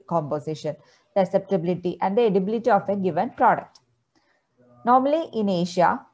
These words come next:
losses for cereals and oil seeds are lower, about ten to twelve percentage. That is according to the F C I or Food Corporation of India. Some twenty-three million tons of food cereals, twelve million tons of fruits, and twenty-one,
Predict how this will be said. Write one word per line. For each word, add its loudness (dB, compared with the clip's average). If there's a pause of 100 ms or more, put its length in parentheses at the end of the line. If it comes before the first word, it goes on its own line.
(420)
losses 0
for 2
cereals -2
and 0
oil 0
seeds -6
are -2
lower, 0 (380)
about 0
ten -2
to -4
twelve 0
percentage. -4 (300)
That -2
is 2
according 2
to -4
the -2
F -4
C 0
I 0
or -2
Food -6
Corporation -2
of -8
India. -8 (720)
Some -4
twenty-three 0
million 0
tons 0
of -2
food -2
cereals, -2
twelve 0
million -2
tons -4
of -4
fruits, -2
and -2
twenty-one, -2